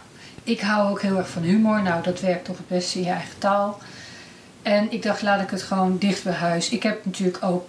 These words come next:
buiten deze organisatie, zijn er gewoon mensen die mij hier vinden. En ik ontwikkel natuurlijk ook door. Dus ja, na die opleiding heb ik, heb ik nog andere dingen gedaan. En nog steeds, eh,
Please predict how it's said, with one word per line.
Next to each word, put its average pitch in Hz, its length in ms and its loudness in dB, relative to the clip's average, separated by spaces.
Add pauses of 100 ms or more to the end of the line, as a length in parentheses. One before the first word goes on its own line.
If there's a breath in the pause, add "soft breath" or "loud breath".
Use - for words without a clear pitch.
(120)
buiten 185 420 -2
deze 180 360 0
organisatie, 180 920 -2
zijn 175 220 0
er 175 60 -4
gewoon 170 220 -4
mensen 165 320 -2
die 180 120 4
mij 180 400 4
hier 185 280 4
vinden. 185 480 2
En 233 200 4
ik 254 180 2 (140)
ontwikkel 254 440 4
natuurlijk 190 440 2
ook 180 240 -4
door. 190 340 2
Dus 185 180 -4
ja, 180 240 -2
na 170 240 2
die 185 200 2
opleiding 170 600 -2
heb 160 160 -2
ik, 170 340 -8
heb 185 200 -2
ik 180 140 -8
nog - 260 -10 (140)
andere 190 380 0
dingen 160 260 -6
gedaan. 160 320 -8 (300 loud breath)
En 185 160 0
nog 175 160 -4
steeds, - 520 -2 (920 loud breath)
eh, 180 180 0